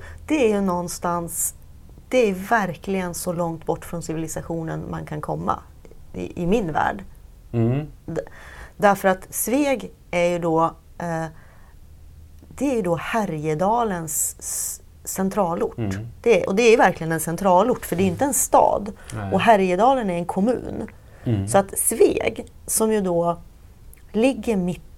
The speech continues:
Speaker 1: i ingenstans i skogen, har så här kommunalhus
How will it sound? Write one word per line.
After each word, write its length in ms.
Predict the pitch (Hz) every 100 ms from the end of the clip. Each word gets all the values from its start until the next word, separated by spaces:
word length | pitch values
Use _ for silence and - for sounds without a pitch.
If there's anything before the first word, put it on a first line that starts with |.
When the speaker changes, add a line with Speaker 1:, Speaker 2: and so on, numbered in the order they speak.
| -
Speaker 1:
i 100 | - 180
ingenstans 880 | 170 147 147 - - - 202 - -
i 80 | 185
skogen, 520 | - - - - - - - - - -
har 460 | - 254 285 302 285
så 160 | -
här 220 | 196 165 - -
kommunalhus 1600 | - 196 185 190 214 190 170 170 170 160 302 247 - - -